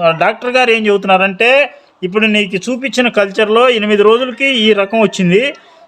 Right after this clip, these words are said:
ఆ, ఎనిమిది రోజులకి కొంతమంది రైతులకి వాళ్ళ వ్యవసాయ భూముల్లో ఈ రకంగా రాకపోవచ్చు, ఇంకా నాలుగు రోజులు లేటుగా రావచ్చు, కానీ టెన్షన్ పడాల్సిన పని లేదు. తర్వాత ఇప్పుడు ఇది మీరు చూపించాను కదా,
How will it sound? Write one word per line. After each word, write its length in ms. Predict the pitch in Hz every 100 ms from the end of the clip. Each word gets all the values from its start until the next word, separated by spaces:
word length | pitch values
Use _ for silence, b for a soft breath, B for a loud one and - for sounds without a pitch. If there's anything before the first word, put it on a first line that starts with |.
| -
ఆ, 120 | 196
ఎనిమిది 380 | 196 196 240 269
రోజులకి 840 | 262 262 262 226 262 254 247 240 202 -
కొంతమంది 420 | 208 214 226 240
రైతులకి 800 | 240 226 233 214 226 220 220 208
వాళ్ళ 320 | 180 185 214
వ్యవసాయ 400 | 202 202 208 247
భూముల్లో 640 | 220 220 220 220 247 262 269
ఈ 80 | 190
రకంగా 360 | 185 226 247
రాకపోవచ్చు, 720 | 220 202 208 - 202 185 127 113 _ b -
ఇంకా 240 | 180 254 269
నాలుగు 280 | 233 226
రోజులు 320 | 220 226 190 180
లేటుగా 340 | 233 240 233
రావచ్చు, 380 | 214 180 147 147 -
కానీ 240 | 196 254
టెన్షన్ 400 | 269 220 214 233
పడాల్సిన 360 | 233 226 214 202
పని 220 | 190 175
లేదు. 380 | 175 170 156 131 B B B -
తర్వాత 640 | 196 254 262 220 214 220
ఇప్పుడు 280 | 196 190 208
ఇది 140 | 202
మీరు 380 | 190 185 170 -
చూపించాను 400 | 247 233 240 214
కదా, 340 | 156 151 202